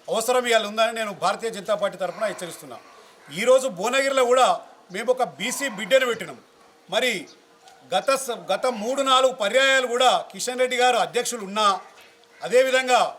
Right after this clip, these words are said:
గత ప్రభుత్వంలో సెంట్రల్ గవర్నమెంట్లో ఆయన సెంట్రల్ గవర్నమెంట్లో ప్రాతినిధ్యం వహించి ఒక మినిస్టర్గా ఉన్నా,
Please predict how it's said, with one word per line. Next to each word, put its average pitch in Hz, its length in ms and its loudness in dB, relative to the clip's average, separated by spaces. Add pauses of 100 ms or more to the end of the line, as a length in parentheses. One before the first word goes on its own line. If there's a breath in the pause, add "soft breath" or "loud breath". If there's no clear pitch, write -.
(360)
గత 175 140 -2 (120)
ప్రభుత్వంలో 269 480 2 (120)
సెంట్రల్ 254 300 -2
గవర్నమెంట్లో 254 540 2 (560)
ఆయన 233 200 0 (300)
సెంట్రల్ 247 340 -2
గవర్నమెంట్లో 247 560 0
ప్రాతినిధ్యం 220 540 0
వహించి 226 340 -4 (360)
ఒక 214 80 -6 (120)
మినిస్టర్గా 254 440 0 (100)
ఉన్నా, 208 180 0